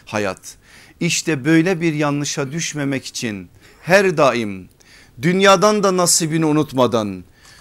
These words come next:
dünyadan da iyilik ve hasene adına belli şeylerin talebini yaparak meşru ve helal dairede, ama her zaman için ahiret öncelikli bir hayatın peşinde, ona ait bir hayatı elde etme arzusuyla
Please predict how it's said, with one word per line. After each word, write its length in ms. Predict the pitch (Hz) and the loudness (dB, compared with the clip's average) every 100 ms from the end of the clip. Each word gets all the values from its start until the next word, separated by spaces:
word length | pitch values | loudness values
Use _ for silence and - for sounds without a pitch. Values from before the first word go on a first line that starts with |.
| - | -8
dünyadan 580 | 123 170 175 175 180 185 | -2 4 6 6 6 6
da 120 | 170 | 4
iyilik 560 | 170 165 165 175 180 151 | 4 0 0 0 -4 0
ve 60 | 156 | 0
hasene 480 | 143 147 - 156 | 0 -2 0 2
adına 600 | 196 196 160 175 180 180 - - _ | 4 4 4 2 2 2 -4 -20 _
belli 280 | 156 165 170 | 2 2 2
şeylerin 500 | - 165 151 156 160 | 0 0 0 -2 -4
talebini 480 | 151 147 143 135 147 | -2 0 0 0 0
yaparak 600 | 131 123 123 104 95 _ _ _ | -2 0 -2 -2 -4 _ _ _
meşru 400 | 147 156 - 160 | -2 0 -2 0
ve 100 | 139 | 2
helal 340 | 135 135 131 | 2 2 0
dairede, 520 | 113 113 107 101 101 - _ - - - | 0 -2 -2 -4 -6 -8 _ -20 -20 2
ama 280 | 165 180 160 | 4 4 0
her 240 | 160 226 | 0 -2
zaman 420 | 196 165 160 151 | -2 -4 -4 -4
için 480 | 151 143 156 156 151 - _ - | -4 -4 -4 -4 -8 -14 _ 0
ahiret 520 | 143 139 151 170 170 | 0 0 -2 -2 -2
öncelikli 640 | 151 143 135 143 - 147 131 | -2 -2 -2 -4 -6 -6 -6
bir 120 | 127 | -6
hayatın 500 | 123 131 131 - 170 | -2 -2 -2 -6 -8
peşinde, 640 | 160 151 175 156 170 170 - _ - _ _ | -6 -6 -6 -4 -2 -4 -6 _ -20 _ _
ona 300 | 151 160 202 - | 2 2 2 0
ait 560 | 147 147 147 185 165 - | 0 0 0 -4 -8 -6
bir 140 | 156 | -6
hayatı 760 | 139 127 139 143 139 - 196 - | -4 -2 0 0 -2 -2 -2 0
elde 340 | 143 143 143 160 | -2 -2 -2 -4
etme 400 | 147 139 156 202 | -4 -6 -4 0
arzusuyla 840 | 180 151 139 147 - 160 143 135 | 0 0 -4 -8 -4 -2 -2 -2